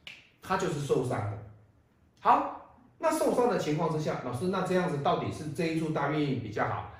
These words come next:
还是这一柱大运比较好？各位，他所影响的五，五行哈，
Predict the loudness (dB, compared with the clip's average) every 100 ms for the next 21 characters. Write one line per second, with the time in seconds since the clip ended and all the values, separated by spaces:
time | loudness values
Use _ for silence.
0 | -20 -10 -4 -2 -2 -2 -4 -2 0 0
1 | 0 -2 -2 -2 -2 -4 -8 -8 -10 -14
2 | -10 4 4 4 -2 -14 -20 _ _ _
3 | _ _ _ _ _ -20 _ _ _ _
4 | _ 0 2 4 4 4 2 2 2 2
5 | -2 -6 -6 -8 -8 -12 -20 -20 -20 -20
6 | _ _ _ _ _ _ -20 _ _ -8
7 | -6 -6 -4 -2 -2 -2 -2 -2 -2 -2
8 | -4